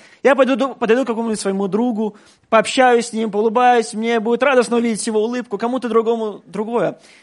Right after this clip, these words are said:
Нам интересно все-таки с нашими друзьями. И когда у нас есть близкие, мы находим какое-то что-то общее, нам интересно в общении вместе быть. И вот вопрос, что нас объединяет как церковь?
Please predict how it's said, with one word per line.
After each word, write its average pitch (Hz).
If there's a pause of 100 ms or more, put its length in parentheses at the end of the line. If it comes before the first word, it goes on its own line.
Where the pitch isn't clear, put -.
(200)
Нам 269 (180)
интересно 262
все-таки 208
с -
нашими 202
друзьями. 175 (220)
И 190
когда 240
у -
нас 254
есть 226
близкие, 277
мы 208
находим 233
какое-то 233
что-то 247
общее, 185 (580)
нам 240
интересно 208
в 151
общении 226
вместе 208
быть. 160 (1000)
И 220
вот 240
вопрос, 240
что 240
нас 240
объединяет 202
как 196
церковь? 156